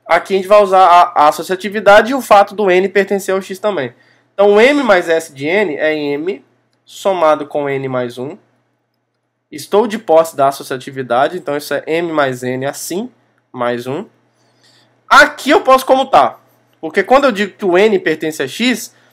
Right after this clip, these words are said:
eu tô supondo então que o N comuta com todos os números naturais. Então, M mais N é o N mais M, somado com um.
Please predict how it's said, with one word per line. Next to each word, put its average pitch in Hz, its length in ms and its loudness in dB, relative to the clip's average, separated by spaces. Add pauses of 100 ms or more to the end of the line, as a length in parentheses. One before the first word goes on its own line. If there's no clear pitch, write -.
(200)
eu 156 120 -6
tô 202 180 0
supondo 202 440 0
então 196 220 0
que 202 140 -8
o 202 100 0
N 220 180 2
comuta 220 420 -2
com 233 180 -4
todos 226 640 0
os 175 140 -8
números 170 280 -8
naturais. 160 680 -6
Então, 151 480 -2 (100)
M 151 220 -2
mais 147 280 -2
N 185 340 -6 (600)
é 151 140 2
o 180 120 2
N 165 460 0 (180)
mais 165 360 -2
M, 131 360 -6 (960)
somado 147 480 -2
com 208 160 -2
um. 131 180 -8